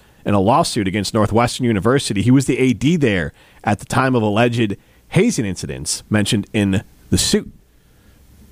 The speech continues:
Because he did, remember, he did come from Northwestern before he came to Green Bay.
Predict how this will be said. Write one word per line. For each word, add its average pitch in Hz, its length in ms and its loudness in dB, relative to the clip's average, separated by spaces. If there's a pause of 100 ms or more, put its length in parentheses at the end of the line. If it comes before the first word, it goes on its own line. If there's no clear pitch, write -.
(540)
Because - 200 0
he 110 80 4
did, 131 120 4
remember, 120 220 0
he 117 100 0
did 123 160 0
come 135 240 0
from 117 540 -2
Northwestern 104 460 0
before 104 240 0
he 101 60 2
came 101 160 0
to 92 60 -2
Green 85 140 -4
Bay. 104 220 0